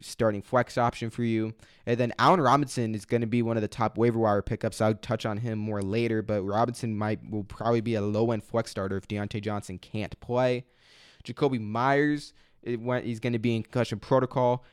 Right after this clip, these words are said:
and so you'll wanna monitor that if you have Jakobi Meyers on your team. But he scored two touchdowns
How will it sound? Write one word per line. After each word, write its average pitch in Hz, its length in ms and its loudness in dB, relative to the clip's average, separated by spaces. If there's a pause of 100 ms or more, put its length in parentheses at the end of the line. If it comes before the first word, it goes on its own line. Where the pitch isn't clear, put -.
and 104 340 -6
so 110 200 -2
you'll 113 160 0
wanna 113 160 -2
monitor 107 460 -6
that 120 420 0
if 113 200 -6
you 120 220 0
have 113 280 -2
Jakobi 113 340 -2
Meyers 110 340 0
on 110 140 -2
your 110 100 -4
team. 104 380 -8 (300)
But 113 160 4
he 147 180 0
scored 160 280 4
two 151 200 -4
touchdowns 117 720 -4